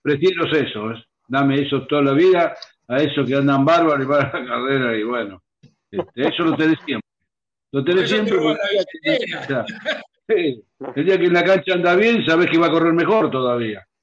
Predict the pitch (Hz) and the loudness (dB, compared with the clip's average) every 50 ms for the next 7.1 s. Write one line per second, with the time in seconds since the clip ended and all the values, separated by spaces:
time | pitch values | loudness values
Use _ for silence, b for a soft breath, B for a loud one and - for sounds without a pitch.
0 | _ _ - 143 170 196 208 196 175 139 - _ _ _ _ _ _ _ _ _ | _ _ -4 -2 0 0 -2 -4 -8 -12 -20 _ _ _ _ _ _ _ _ _
1 | _ _ _ _ - 143 147 139 127 117 110 107 - - - 135 120 b b b | _ _ _ _ -12 -10 -8 -8 -10 -12 -18 -20 -18 -10 -8 -8 -8 b b b
2 | b b b b b b b b _ _ _ _ - 214 214 214 208 202 190 196 | b b b b b b b b _ _ _ _ -4 -4 -2 -2 -2 -6 -6 -8
3 | 202 202 202 240 233 226 233 214 202 190 - - 196 196 202 214 208 208 214 214 | -8 -6 -4 -4 -4 -4 -4 -6 -8 -8 -10 -12 -14 -12 -8 -6 -4 -4 -2 -4
4 | 220 220 240 247 247 247 233 220 208 208 208 208 208 214 208 226 240 233 233 220 | -4 -4 -2 -2 -2 -2 -2 -2 -6 -6 -6 -6 -6 -6 -6 -6 -8 -8 -8 -8
5 | 208 202 208 202 - 262 262 254 - - 220 214 214 214 220 214 214 214 208 202 | -10 -10 -12 -10 -8 -8 -8 -8 -8 -10 -12 -12 -10 -10 -10 -10 -8 -8 -8 -6
6 | 202 196 185 190 - 208 - - - 247 247 247 - - - 233 233 226 226 - | -6 -8 -10 -10 -10 -10 -10 -8 -4 -4 -4 -4 -4 -6 -8 -8 -6 -8 -8 -10
7 | - | -14